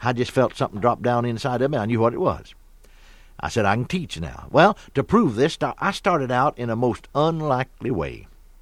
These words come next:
I didn't use any of the main services where folks would come anyway. A ladies' prayer group met on Wednesday afternoons at the church, and I started teaching them, just seven or eight of 'em. Well, do you know what surprised me?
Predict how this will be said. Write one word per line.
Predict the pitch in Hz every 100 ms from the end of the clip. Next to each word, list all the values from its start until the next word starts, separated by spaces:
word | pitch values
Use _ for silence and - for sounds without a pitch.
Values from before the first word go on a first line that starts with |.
| - - - - - - -
I | 123 139
didn't | 151 151
use | 151
any | 139 147 147
of | 147
the | 135
main | 131 147 143
services | 143 147 156 147 196 - - - - -
where | - 123
folks | - 139 -
would | 117 95
come | 143 139
anyway. | 135 151 135 123 190 - - - - - - - - - -
A | 117
ladies' | 139 156 143 -
prayer | 165 165 117
group | 98 101
met | 107 120
on | 127 120
Wednesday | 131 143 123 143
afternoons | 123 101 95 101 87
at | 82
the | 82
church, | - 120 110 101
and |
I | 101 110
started | 127 117 92 101
teaching | 131 - 135
them, | 123 85 80
just | 85
seven | - 113 117
or | 104
eight | 82
of | 71
'em. | 55 - - - - - - - - - - - - - -
Well, | 110
do | 143
you | 175
know |
what | 156 151
surprised | 104 147 143 107
me? | 127 160